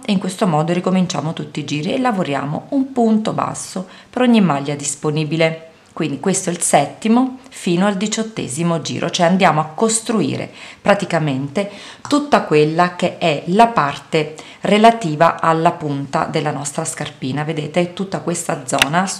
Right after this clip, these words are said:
vi allargo leggermente così potete vedere, noi ab-, adesso abbiamo costruito fino a questo punto, dobbiamo semplicemente crescere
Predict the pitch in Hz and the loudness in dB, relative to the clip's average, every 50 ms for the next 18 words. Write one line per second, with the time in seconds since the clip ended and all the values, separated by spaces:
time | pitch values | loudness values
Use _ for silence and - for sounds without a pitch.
0 | - - - - 139 143 143 143 151 156 160 151 147 143 143 147 147 147 151 151 | -10 -12 -12 -10 -8 -8 -6 -6 -6 -6 -6 -6 -6 -6 -4 -6 -6 -4 -6 -4
1 | 151 160 165 165 160 156 - 127 127 160 151 156 170 - - - - - - - | -4 -2 -4 -4 -4 -6 -8 -8 -6 -6 -2 -2 -2 -2 -2 -12 -16 -18 -18 -18
2 | - - - - _ 180 180 - 165 156 180 151 185 196 160 147 147 151 175 185 | -18 -20 -20 -6 _ -4 0 0 -2 -2 0 0 0 0 0 -2 0 0 2 4
3 | 185 180 185 180 180 160 - - - 160 165 143 147 - - - 226 220 - 165 | 4 4 4 2 0 -2 -2 -2 0 0 0 0 0 -4 0 2 2 2 2 0
4 | 147 156 160 165 165 160 - - 196 185 - - - - 190 202 196 190 170 - | -2 -2 -2 -2 -2 -4 -4 -4 -4 -2 -2 -4 -4 -2 -2 0 2 0 0 -2
5 | - - 113 - - - - 175 160 147 147 - - 165 - - 160 151 - - | -4 -8 -8 -8 -8 -4 -4 -2 -2 -2 -4 -4 -6 -8 -6 -6 -6 -6 -4 -6
6 | 175 170 143 139 127 135 147 151 - 240 240 240 - - - - - - 226 190 | -6 -4 -4 -4 -2 -2 -4 0 0 0 0 0 -6 -12 -14 -2 0 2 2 4
7 | 180 151 143 147 147 143 - - 180 - - 185 175 214 214 233 233 226 233 247 | 4 2 2 0 -2 -4 -2 -2 -2 -2 -2 0 0 2 4 4 2 2 0 -4
8 | 233 - 202 156 156 147 - - - - 190 196 233 233 | -2 0 0 0 0 0 0 0 0 2 4 2 2 2